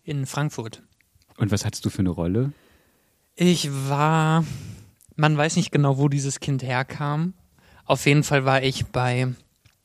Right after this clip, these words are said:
Speaker 1: der Kommissarin Andrea Sawatzki zu Hause.
Speaker 2: Mhm.
Speaker 1: Und, ähm, es war dann, es war wirklich eine ganz, ganz Mini-Pups-Rolle, eine Szene. Und dann, äh, waren wir in einem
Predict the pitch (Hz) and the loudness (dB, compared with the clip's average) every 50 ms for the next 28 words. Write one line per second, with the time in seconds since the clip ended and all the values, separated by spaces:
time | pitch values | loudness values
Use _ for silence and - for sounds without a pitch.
0 | _ _ _ - - - - - _ _ _ _ _ _ _ _ _ - - 165 | _ _ _ -20 -20 -20 -20 -20 _ _ _ _ _ _ _ _ _ -4 -4 -2
1 | - - 165 160 151 - 160 160 170 156 143 123 123 131 135 139 135 135 139 131 | 2 4 6 6 6 4 2 0 0 -2 -2 -2 -4 -2 0 2 2 2 2 2
2 | 131 123 135 143 - - - 120 - - 135 127 120 123 123 123 120 - - _ | 0 -2 -2 -4 -4 -6 -10 -10 -10 -10 -10 -10 -10 -12 -14 -16 -18 -20 -16 _
3 | 104 92 87 95 107 127 143 127 107 98 92 90 - _ _ _ _ _ _ - | -10 -8 -2 2 6 6 8 8 6 4 0 -4 -8 _ _ _ _ _ _ -6
4 | 151 139 139 139 135 - - - 131 131 131 131 127 127 131 135 131 - _ _ | -4 -2 -2 -4 -4 -6 -4 -2 -2 0 0 -2 -4 -4 -6 -6 -8 -10 _ _
5 | _ _ - - - _ _ - _ _ - - - 151 147 143 143 143 139 135 | _ _ -20 -20 -20 _ _ -20 _ _ -8 -6 0 4 4 4 6 4 2 2
6 | 135 135 135 165 165 - - 143 - 160 147 143 156 - 151 - 143 135 123 135 | 0 -4 -6 -8 -12 -14 -12 -4 -2 -2 0 0 -2 -2 -4 -4 -4 -2 0 0
7 | 135 143 - - - 127 - - 151 160 165 143 - - 135 123 - - - 120 | 0 -2 -2 -4 -4 -4 -2 -2 0 0 0 -2 -2 -6 -8 -6 -6 -2 -2 -2
8 | 127 135 131 123 127 131 135 - - - 147 143 151 139 131 127 127 120 - 127 | 0 0 0 0 2 0 0 -2 -2 -2 -2 -2 -2 -2 -4 -4 -6 -8 -8 -8
9 | 120 123 120 127 - 123 120 120 123 135 127 135 139 143 135 135 131 135 131 131 | -8 -8 -10 -10 -8 -8 -8 -2 2 4 6 6 6 6 4 2 0 0 0 -2
10 | 127 135 | -2 -2